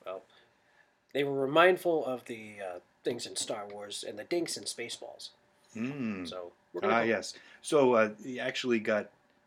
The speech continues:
Speaker 2: a little bit of shit done, that is,
Speaker 1: Hmm.
Speaker 2: for replicating the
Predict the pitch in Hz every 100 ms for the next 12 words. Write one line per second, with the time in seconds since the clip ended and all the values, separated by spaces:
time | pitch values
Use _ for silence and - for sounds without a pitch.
0 | - 113 107 95 - 113 - 120 101 95
1 | 92 - 98 92 90 - _ _ _ -
2 | 101 - _ - - 98 95 92 90 -
3 | _ 107 95 - 110 101 95 92 90 90
4 | 87